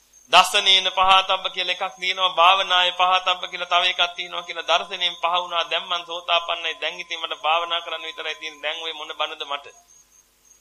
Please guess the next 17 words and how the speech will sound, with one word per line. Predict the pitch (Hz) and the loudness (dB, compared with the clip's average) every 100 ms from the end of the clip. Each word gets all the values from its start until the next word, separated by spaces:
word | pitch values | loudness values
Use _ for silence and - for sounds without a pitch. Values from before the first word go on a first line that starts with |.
| _ _ | _ _
ඔය | 156 | 0
බන | 180 185 | 2 4
අහන්න | 175 175 170 | 4 2 0
යන්න | 170 165 | -4 -4
ඕනේ | 165 160 156 | -8 -4 -2
නෑ. | 151 | 0
මං | 151 175 | -2 -2
කියලා | 175 156 | -6 -6
ඉවරලා | 156 151 147 | -6 -4 -6
මොකද | 151 160 | -8 -18
කරන්නේ? | 156 151 156 | -10 -8 -8
පින්වතුනි | 147 160 165 160 | -12 -20 -20 -8
බන | 156 165 | -6 -4
අහන | 175 | -6
එක | 185 | -10
නතර | 175 165 175 | -8 -8 -8
කරන්න. | 160 127 | -12 -14